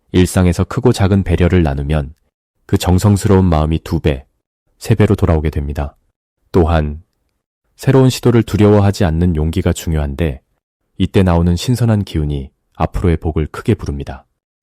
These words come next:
이미 해오던 일을 꾸준히 지키되 조금이라도 바꿔보고 싶은 것이 있다면 지금이 바로 그때입니다. 십일월에는 예상치 못한 행운이 양띠에게 자주 찾아옵니다.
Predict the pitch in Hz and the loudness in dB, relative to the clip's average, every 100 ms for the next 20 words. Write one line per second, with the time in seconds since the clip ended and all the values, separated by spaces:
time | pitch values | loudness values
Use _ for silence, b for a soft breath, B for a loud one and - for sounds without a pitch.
0 | _ - 92 101 90 117 117 110 101 95 | _ 0 4 4 4 4 4 4 4 2
1 | 95 131 131 131 117 - - 82 67 - | 0 -2 2 2 2 -4 -6 -6 -6 -10
2 | _ _ _ _ _ - 95 120 127 117 | _ _ _ _ _ -4 0 2 2 2
3 | 107 98 85 - 92 90 85 - 90 80 | -2 -4 -6 -4 -2 -2 -4 -4 -4 -4
4 | - 71 - 71 80 67 - _ _ _ | -6 -8 -8 -6 -6 -6 -12 _ _ _
5 | - 92 90 90 - 82 82 - - 73 | -2 2 4 2 -2 -6 -4 -4 -4 -4
6 | 65 - - _ _ _ _ - - 113 | -4 -12 -16 _ _ _ _ -18 -6 0
7 | 107 104 113 101 87 104 - 107 90 98 | 2 2 0 0 0 -2 -2 -4 -4 -4
8 | 90 104 82 71 73 _ _ _ 82 85 | -2 -2 -2 -6 -12 _ _ _ -2 -2
9 | 90 98 90 95 85 87 - 101 87 73 | -2 -2 -2 -4 -6 -8 -6 -6 -6 -6
10 | 71 73 | -12 -16